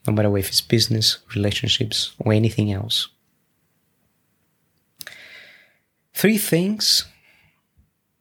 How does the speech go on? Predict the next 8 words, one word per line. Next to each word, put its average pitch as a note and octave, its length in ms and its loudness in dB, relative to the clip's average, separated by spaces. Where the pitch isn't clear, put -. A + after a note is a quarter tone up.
to - 100 -2
come C#3+ 240 2
one C3 240 0
step - 420 -2
closer A#2 600 0
to - 180 -6
be G#2+ 180 -2
successful. A#2+ 960 0